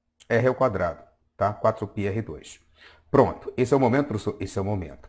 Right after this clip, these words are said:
Pausa o vídeo, olha. O teu π vale três, tá?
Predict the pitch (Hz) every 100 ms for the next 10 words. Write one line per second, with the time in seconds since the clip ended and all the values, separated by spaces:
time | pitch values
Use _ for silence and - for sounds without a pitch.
0 | - 101 90 82 87 104 101 80 80 -
1 | 107 95 - 117 90 _ _ _ _ -
2 | 98 95 85 - 92 113 - - _ _
3 | - 101 117 -